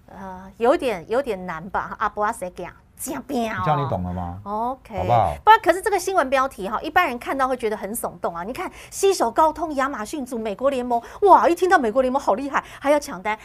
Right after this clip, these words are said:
Speaker 1: 很多人就会吓到嘎嘎呢，
Speaker 2: 呃，
Speaker 1: 对不对？
Speaker 2: 所以我们常，常讲一句话啊，
Speaker 1: 哈。
Speaker 2: 内行人看门道嘛，
Speaker 1: <laughs> 外行
Speaker 2: 外行人看什么？
Speaker 1: 看热闹。
Speaker 2: 你就看热闹啊，
Speaker 1: 哦。
Speaker 2: 对不对？那当然，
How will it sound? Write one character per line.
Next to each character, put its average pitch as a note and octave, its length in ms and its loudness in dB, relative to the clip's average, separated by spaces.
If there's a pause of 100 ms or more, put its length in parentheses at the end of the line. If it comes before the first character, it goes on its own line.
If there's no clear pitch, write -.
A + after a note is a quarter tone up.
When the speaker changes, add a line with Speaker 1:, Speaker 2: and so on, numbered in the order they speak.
(120)
Speaker 1:
很 B3 100 -2
多 D#4 100 -2
人 C#4+ 60 -4
就 C4+ 80 -4
会 C4+ 60 2
吓 B3 240 -6
到 G#3+ 100 -2
嘎 F#3+ 200 -8
嘎 F#3 200 -12
呢， F3 140 -14 (300)
Speaker 2:
呃， C3 60 -2
Speaker 1:
对 A#2+ 120 -4
不 - 40 -6
对？ C3 120 0
Speaker 2:
所 D3+ 80 4
以 - 20 2
我 B2+ 60 0
们 G#2 100 -2
常， A#2+ 180 -4
常 C3 220 0
讲 A2 180 0
一 A2 60 -2
句 B2+ 160 -2
话 A#2 180 0
啊， F2 240 0
Speaker 1:
哈。 F3 280 -8
Speaker 2:
内 D#3 120 -2
行 A2+ 200 0
人 G#2+ 160 -2
看 A#2+ 180 0
门 F#2 180 -4
道 G2 160 2
嘛， D#2 220 -6
Speaker 1:
<laughs> - 80 -18
外 E3 180 10
行 - 40 4
Speaker 2:
外 - 40 6
行 E3 140 4
人 A#2+ 100 2
看 A#3+ 220 4
什 B3 60 0
么？ A3+ 100 2
Speaker 1:
看 - 0 -
热 A3 60 -4
闹。 G#3 220 2
Speaker 2:
你 A2+ 40 -2
就 C3+ 80 0
看 D3 180 4
热 C3+ 200 0
闹 A#2+ 160 2
啊， F#2+ 100 0
Speaker 1:
哦。 A#3 640 2
Speaker 2:
对 G#3 60 2
不 G3 100 0
对？ - 60 2
那 C#3+ 40 4
当 F#3+ 160 8
然， D#3+ 220 4